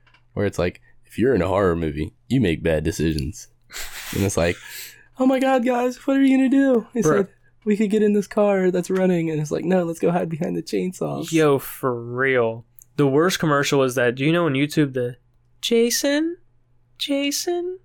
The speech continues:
Speaker 2: Have you ever seen that commercial?
Speaker 1: No.
Speaker 2: Oh my God, bro. I watch a lot of YouTube, and there was this commercial, and it was like a, like a horror commercial, just like that. And the lady was like, "Jason? Jason? Jason?"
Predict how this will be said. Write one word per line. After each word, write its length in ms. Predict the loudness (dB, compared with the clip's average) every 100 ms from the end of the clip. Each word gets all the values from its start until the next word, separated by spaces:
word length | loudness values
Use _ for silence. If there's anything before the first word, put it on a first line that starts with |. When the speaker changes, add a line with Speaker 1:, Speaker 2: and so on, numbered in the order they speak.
| _ _ _ _
Speaker 2:
Have 140 | -8 -6
you 60 |
ever 100 | -4
seen 240 | -4 -2 -2
that 120 | -2
commercial? 380 | -6 -8 -8 -10
Speaker 1:
No. 80 | -10 -12 -18 -20 -20 -20 _ _ -10
Speaker 2:
Oh 160 | -8 -6
my 240 | -4 -4
God, 240 | -2 -2 0
bro. 140 | -2 0
I 80 | 0
watch 200 | 2 2
a 60 |
lot 140 | 2 2
of 40 |
YouTube, 480 | 0 0 2 2 0
and 120 | 0
there 100 | 0
was 140 | 0
this 100 | -2
commercial, 500 | -6 -2 -2 0 -2 -2
and 60 |
it 20 | -4
was 160 | -4
like 180 | -4 -2
a, 380 | -6 -6 -8 -4
like 140 | -2
a 80 | -2
horror 240 | 0 0 0
commercial, 420 | -4 -8 -10 -8
just 240 | -8 -4
like 160 | -4 0
that. 320 | 0 -2 -6 -14 -20 -20 _ _ -6
And 340 | -4 -2 -4 -10 -20 _ _ _ _ _ 0
the 120 | 2
lady 220 | 4 2
was 160 | 0 -4
like, 180 | -8
"Jason? 800 | -6 0 2 2 2 2 0 -2 -8 -20 -20 -20 -20 _ _
Jason? 800 | -4 0 2 0 0 2 2 -2 -10 _ _ _ _ _ -6
Jason?" 580 | -2 0 0 0 0